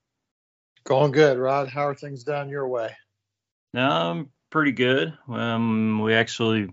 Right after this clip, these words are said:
Speaker 2: got a little bit of rain. So, uh, yeah, and, um, I've had a couple free meals lately, so I'm pretty,
Speaker 1: <laughs> Yeah.
Speaker 2: pretty happy about that. So,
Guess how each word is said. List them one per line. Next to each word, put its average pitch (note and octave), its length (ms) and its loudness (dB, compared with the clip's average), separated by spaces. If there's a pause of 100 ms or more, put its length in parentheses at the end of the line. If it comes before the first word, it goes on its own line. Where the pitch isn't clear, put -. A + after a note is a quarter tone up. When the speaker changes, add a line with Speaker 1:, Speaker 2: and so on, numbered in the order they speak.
Speaker 2:
got G2+ 140 -2
a G#2+ 60 0
little G#2+ 160 0
bit G2+ 140 0
of F#2+ 80 0
rain. G2+ 460 0 (1200)
So, G2 360 -2
uh, F#2 260 2 (100)
yeah, G#2 300 2
and, G2 200 -2
um, F#2+ 640 -4
I've G#2+ 160 -8
had G#2+ 160 0
a F#2+ 40 -4
couple G2+ 340 -2
free G2+ 340 -4
meals G2+ 420 -2
lately, G#2+ 440 0
so F2+ 460 -8 (220)
I'm F#2 120 -8
pretty, F2 400 -8
Speaker 1:
<laughs> - 40 -20 (480)
Yeah. D#3 240 -2
Speaker 2:
pretty G#2 360 4
happy G2 320 2
about F#2 320 0
that. F#2 420 0
So, F2+ 360 -4